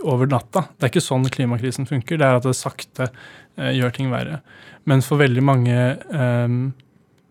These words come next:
venner i det globale sør og, og folk rundt om, også i Norge, så vil det jo, eh, være, eh, kan man ikke ha optimisme, sånn bare ren optimisme.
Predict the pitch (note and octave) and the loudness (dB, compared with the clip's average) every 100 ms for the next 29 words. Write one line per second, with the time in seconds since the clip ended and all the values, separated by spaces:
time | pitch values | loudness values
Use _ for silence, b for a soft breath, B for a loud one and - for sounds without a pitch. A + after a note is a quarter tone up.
0 | _ A#3+ C#3+ B2 B2 A#2+ B2+ B2 A#2+ B2 | _ 2 4 4 4 2 2 2 2 0
1 | - D3 D#3+ D#3+ E3 E3 C3 B2 A#2+ A#2+ | 0 2 4 2 -2 -2 0 2 0 -2
2 | B2+ C#4 D#3 B2 - B2 - B2 B2 - | -4 -6 -4 -2 0 0 0 0 0 0
3 | C#3 F#3 C3+ b b b _ - B2+ - | 2 2 0 b b b _ -2 -2 0
4 | G3 E3+ A#2+ A#2 D#3+ - D#3+ C3+ B2 C3 | 2 4 4 2 -2 0 2 2 2 2
5 | B2+ B2+ C3 _ G#3+ C3+ B2+ C3+ C3 A2 | 2 0 -4 _ -8 -4 -4 -2 0 -2
6 | A2+ A#2+ B2 D3 _ _ _ - C#3 C3+ | -2 -4 -2 -4 _ _ _ -12 -8 -6
7 | C#3+ - D#4+ - - - - A#2+ A#2+ D3 | -6 -8 -14 -16 -18 -6 0 2 2 0
8 | G#3+ C3 C3 B2 - A#2+ - - - C3 | 0 0 0 -2 -2 -2 -2 -8 -2 2
9 | B2 B2 A#2 A#2 A#2 A2+ - A#2+ G#2+ - | 2 2 2 0 -2 -4 -2 -2 -2 -4
10 | E3+ | -6